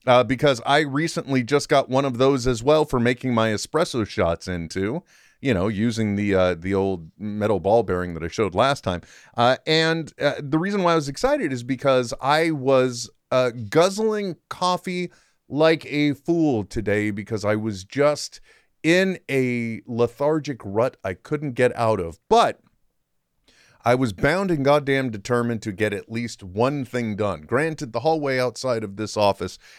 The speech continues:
and most of this office is all but blown to hell for it. Uh, however, I do have, uh, and, and let me see if I can align this correctly. Uh, for those that may remember, I have moved some of the three D printers into the room,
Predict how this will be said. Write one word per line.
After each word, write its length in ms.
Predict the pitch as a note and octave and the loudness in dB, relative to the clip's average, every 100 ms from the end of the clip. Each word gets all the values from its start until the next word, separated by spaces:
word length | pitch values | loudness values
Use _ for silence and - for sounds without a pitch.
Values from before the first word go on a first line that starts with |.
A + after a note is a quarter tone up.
| - | -8
and 400 | G#2 G#2+ A2 G2 | 2 2 2 0
most 320 | G#2 A#2+ A#2+ A#2 | 2 2 2 -4
of 160 | F#2+ | -4
this 200 | A#2 A2 | -4 0
office 440 | A2 G#2 A2+ G#2 C#3 | 2 2 0 -6 -8
is 200 | C3+ A2+ | -10 -4
all 240 | F3 G#3 G3+ | 2 4 6
but 280 | D3+ C#3+ G#2+ | 4 2 0
blown 340 | A2+ B2+ B2 | 2 2 0
to 160 | A2+ G2+ | -4 -2
hell 280 | B2+ A2+ G2 | 0 0 0
for 380 | - F#3+ F#3+ | -2 2 4
it. 320 | F2 E2 - - - _ _ _ A2 | 4 -2 -8 -12 -14 _ _ _ 0
Uh, 320 | G#2+ A2 G2 | 2 2 0
however, 640 | A#2+ C#3+ D#3+ B2+ F#2+ A2+ - _ _ _ | 2 4 4 4 0 -2 -8 _ _ _
I 200 | - A#2+ | 4 4
do 320 | A#2+ G#2+ E3 F#3 | 4 0 2 2
have, 520 | C#3 A2+ G2+ G2+ G#2 | 2 2 2 0 -4
uh, 380 | - G2+ G2+ G2+ - | 0 4 4 2 0
and, 200 | G#2 G2 | -4 -4
and 320 | G2+ G2 E2 | -6 -6 -4
let 80 | G#2 | -6
me 100 | F#2+ | -4
see 140 | A2+ | -4
if 100 | G2 | -4
I 60 | F2 | -6
can 100 | F2+ | -6
align 360 | E2+ F#2+ F#2+ | -4 -4 -4
this 120 | F2+ - | -6 -6
correctly. 460 | G#2 A#2+ A#2 F2 - _ _ - | -2 -2 -2 -6 -6 _ _ -4
Uh, 200 | G#2+ A2 | 0 0
for 140 | B2 | 0
those 320 | D3+ F3 E3+ C3+ | 0 2 2 2
that 160 | D3 | 0
may 220 | C3+ C#3 | 2 0
remember, 600 | C3+ B2+ B2 C3+ A#2+ A2+ - | 2 2 2 2 4 2 2
I 140 | A#2+ | 2
have 200 | B2 A2+ | 2 0
moved 380 | A#2 D3 D#3+ B2+ | 0 0 -2 -4
some 240 | - F3 | -2 -2
of 100 | G3+ | -2
the 100 | C3+ | -4
three 220 | C3+ D3 C#3 | -4 -4 -4
D 140 | C3 | -4
printers 640 | - B2+ A#2 A#2+ A2+ G#2 - | -4 -6 -4 -4 -4 -6 -6
into 320 | A2 A#2+ C3 | -4 -4 -6
the 140 | D#3+ | -6
room, 360 | E3 E2+ F2 | -4 -4 -6